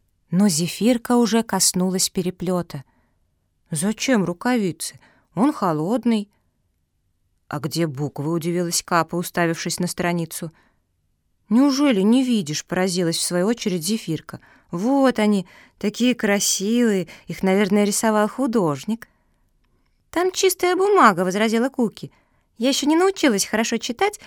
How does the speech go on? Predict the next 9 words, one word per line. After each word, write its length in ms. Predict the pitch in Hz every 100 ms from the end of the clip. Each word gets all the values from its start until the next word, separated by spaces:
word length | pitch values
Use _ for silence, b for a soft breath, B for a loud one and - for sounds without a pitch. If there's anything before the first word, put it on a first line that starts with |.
| B B
но 140 | 247
тут 220 | 359 381
и 40 | -
читать-то 520 | 349 349 269 - 277
нечего». 480 | 269 240 - 214 208 _ _ _ _ _ _ _ _ 147
Зефирка 640 | 151 156 - 151 - 196
откашлялась. 800 | 220 - 196 - 180 180 190 - _ _ _ _ _ _ _ _ _ _ _ _ _ _ _ _ _ -
«Волшебный 1080 | 131 175 160 - - 185 190 151 160 156
амулет!» 800 | 151 151 139 180 226 180 -